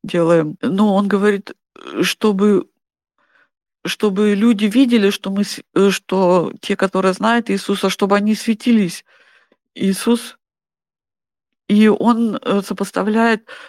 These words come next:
допустим, что, э, чтобы светились, и добрые дела — это для него как бы одно. И поч-, и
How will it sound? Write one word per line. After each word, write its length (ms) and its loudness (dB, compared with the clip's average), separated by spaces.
допустим, 1040 -4
что, 500 -4
э, 320 -4
чтобы 320 0
светились, 800 2
и 220 2
добрые 640 4
дела — 460 2
это 240 0
для 160 -2
него 260 2
как 220 -2
бы 180 2
одно. 440 2
И 120 -4
поч-, 520 -8
и 340 4